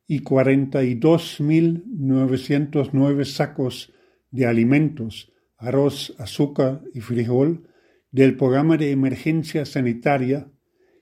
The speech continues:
destinados para los afectados de la pandemia y valorados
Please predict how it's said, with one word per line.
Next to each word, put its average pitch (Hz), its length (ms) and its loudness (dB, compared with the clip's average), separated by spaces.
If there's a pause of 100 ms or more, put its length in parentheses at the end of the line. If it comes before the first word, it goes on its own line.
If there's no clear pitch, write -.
(120)
destinados 147 1040 0 (220)
para 135 180 -2
los 135 200 0
afectados 147 840 -2
de 139 140 -2
la 123 160 -2
pandemia 139 680 2 (500)
y 156 120 2
valorados 135 960 0